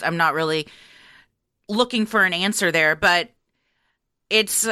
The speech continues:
always something whenever we cover stuff like this that kind of tickles my brain because I don't know if I have a clear-cut answer. I mean, I know where my personal line in the sand would be drawn if I was involved in something and then,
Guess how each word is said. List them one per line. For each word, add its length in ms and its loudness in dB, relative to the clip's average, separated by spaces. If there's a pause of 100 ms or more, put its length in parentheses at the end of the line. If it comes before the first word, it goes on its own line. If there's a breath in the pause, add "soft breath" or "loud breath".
always 360 2
something 380 -2
whenever 300 -2
we 120 -2
cover 340 -2
stuff 300 -4
like 200 -4
this 560 -4
that 960 -2
kind 260 -4
of 240 -8
tickles 440 -2
my 120 0
brain 500 -2
because 520 -4 (440 loud breath)
I 120 2
don't 140 -2
know 140 -2
if 120 -6
I 120 2
have 200 -4
a 60 -12
clear-cut 500 -8
answer. 400 -6 (260 loud breath)
I 40 -12
mean, 260 -2
I 240 4
know 180 2
where 600 0 (580)
my 360 0
personal 640 -4
line 380 0
in 100 -6
the 80 -4
sand 360 -4
would 100 -8
be 140 -8
drawn 400 0
if 100 -6
I 160 2
was 240 -4
involved 560 0
in 120 -6
something 440 -6
and 180 -4
then, 280 -6